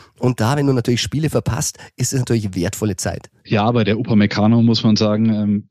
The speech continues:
Speaker 2: wir sprechen ja öfter nach dem Spiel mit ihm, der macht eine gute Entwicklung durch, der ist so ehrgeizig, der ist, äh, reflektiert, der versucht immer mehr auf Deutsch mit uns zu sprechen und,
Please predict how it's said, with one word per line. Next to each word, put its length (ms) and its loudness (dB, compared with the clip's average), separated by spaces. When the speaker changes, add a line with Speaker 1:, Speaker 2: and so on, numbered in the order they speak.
Speaker 2:
wir 140 -2
sprechen 440 -4
ja 80 2
öfter 260 -4
nach 100 0
dem 140 -6
Spiel 260 -2
mit 140 0
ihm, 100 0
der 100 -2
macht 260 -2
eine 60 -2
gute 220 -4
Entwicklung 400 0
durch, 220 0
der 160 -2
ist 120 -2
so 160 -2
ehrgeizig, 640 -2
der 200 -4
ist, 180 -6
äh, 80 -8
reflektiert, 680 -6
der 80 -6
versucht 300 -8
immer 160 0
mehr 200 4
auf 100 -8
Deutsch 280 -2
mit 120 -2
uns 160 -2
zu 100 -6
sprechen 460 -4
und, 360 0